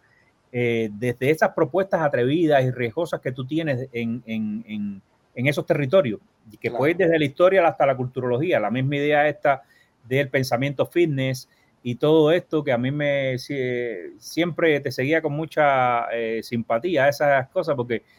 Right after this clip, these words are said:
Speaker 1: porque tiene una conexión aparte grecolatina, ¿no? La idea esta de
Speaker 2: De
Speaker 1: que,
Speaker 2: verdad.
Speaker 1: de que, de que la, el mens sana incorpore sano, pero aparte de eso, incluso al margen de eso, la idea de que pueda haber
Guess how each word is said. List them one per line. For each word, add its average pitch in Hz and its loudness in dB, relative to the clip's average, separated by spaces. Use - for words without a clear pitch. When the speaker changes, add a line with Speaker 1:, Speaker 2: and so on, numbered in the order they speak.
Speaker 1:
porque 123 0
tiene 165 0
una 175 2
conexión 147 0
aparte 151 0
grecolatina, 117 0
¿no? 160 -2
La 117 0
idea 139 4
esta 151 0
de 131 0
Speaker 2:
De 135 2
Speaker 1:
que, 117 2
Speaker 2:
verdad. 123 0
Speaker 1:
de 110 -6
que, 104 -6
de 120 -2
que 117 0
la, 120 2
el 120 -2
mens 151 -2
sana 165 2
incorpore 143 2
sano, 147 2
pero 123 2
aparte 147 2
de 185 2
eso, 180 -4
incluso 151 -2
al 127 0
margen 160 -4
de 170 0
eso, 175 -4
la 127 0
idea 143 2
de 156 0
que 131 -6
pueda 160 2
haber 156 2